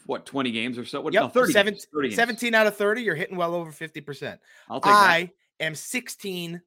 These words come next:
Speaker 2: thirteen, and one. I'm just barely over fifty percent.
Speaker 1: We'll take it. Uh, I'm gonna start with the Cowboys, Shime. Uh, this line was one a couple days ago, went to one and a half. Now it's two. So I'm stuck here on this podcast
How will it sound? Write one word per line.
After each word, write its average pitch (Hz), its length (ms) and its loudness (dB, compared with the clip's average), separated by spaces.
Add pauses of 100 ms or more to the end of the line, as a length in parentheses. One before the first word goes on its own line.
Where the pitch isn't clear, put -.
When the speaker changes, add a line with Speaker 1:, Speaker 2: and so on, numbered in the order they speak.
(120)
Speaker 2:
thirteen, 143 600 -6
and 127 160 -8
one. 113 240 -2
I'm 123 160 -6
just 123 220 -10
barely 139 320 0
over 98 160 -8
fifty 95 300 -14
percent. - 320 -20 (920)
Speaker 1:
We'll 190 120 2
take 185 260 4
it. 147 140 2
Uh, 147 680 4
I'm 165 80 4
gonna 180 140 2
start 175 220 2
with 160 80 -2
the 147 80 -6
Cowboys, 135 760 2 (100)
Shime. 123 540 0
Uh, 117 280 2
this 143 220 -6
line 151 200 2
was 120 160 -2
one 156 420 0
a 127 100 -8
couple 127 240 -6
days 139 280 0
ago, 143 200 0
went 131 200 -2
to 127 60 -10
one 135 200 -2
and 131 100 -4
a 127 40 0
half. 123 220 0
Now 123 200 0
it's - 160 -10
two. 127 240 -6
So 117 160 -10
I'm 107 80 -8
stuck - 300 -6
here 131 160 -4
on 120 80 -4
this 120 120 -8
podcast 110 580 -6